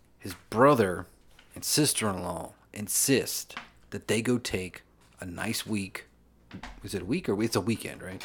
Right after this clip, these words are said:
It's a weekend. Take a nice weekend off at a, at a beautiful mountain resort,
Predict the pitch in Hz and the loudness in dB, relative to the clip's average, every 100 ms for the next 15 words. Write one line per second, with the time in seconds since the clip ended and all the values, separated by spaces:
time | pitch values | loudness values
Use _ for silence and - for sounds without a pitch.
0 | - - 90 80 - - - - - - | -10 -6 -6 -8 -14 -16 -16 -16 -16 -2
1 | 135 139 127 131 - 107 107 110 107 92 | 2 4 4 4 2 -2 0 2 2 0
2 | 87 85 - - - - - 92 95 - | -4 -8 -16 -20 -20 -16 -12 -10 -12 -14
3 | - 95 - 104 110 120 110 117 113 104 | -10 -10 -8 0 4 4 4 2 2 2
4 | 90 85 92 92 85 - - | 0 -4 -6 -6 -6 -10 -12